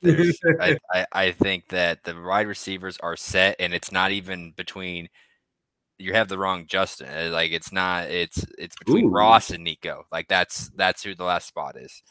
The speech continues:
Speaker 2: I get
Speaker 1: They're
Speaker 2: you.
Speaker 1: paying, they're paying Watson too much money. And again, it's also,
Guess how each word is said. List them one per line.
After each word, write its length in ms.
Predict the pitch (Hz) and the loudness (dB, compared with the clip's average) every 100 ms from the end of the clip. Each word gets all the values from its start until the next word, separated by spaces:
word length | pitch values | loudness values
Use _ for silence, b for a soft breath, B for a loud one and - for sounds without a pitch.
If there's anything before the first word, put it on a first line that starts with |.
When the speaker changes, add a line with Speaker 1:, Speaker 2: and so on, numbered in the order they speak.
| b | b
Speaker 2:
I 120 | 92 110 | -12 -6
get 120 | 135 | -4
Speaker 1:
They're 100 | 90 | -4
Speaker 2:
you. 40 | |
Speaker 1:
paying, 400 | 98 98 92 90 | -2 0 0 0
they're 100 | 92 | -4
paying 260 | 90 101 92 | -4 -4 0
Watson 340 | 95 104 101 | 0 0 -4
too 160 | - 101 | -10 -8
much 200 | 92 - | -8 -4
money. 220 | 117 123 127 | -2 0 0
And 100 | 120 | 0
again, 320 | 117 110 85 b b _ - | 2 0 0 b b _ -4
it's 160 | 104 | -2
also, 640 | 113 160 - 196 202 190 | 2 2 2 2 2 -2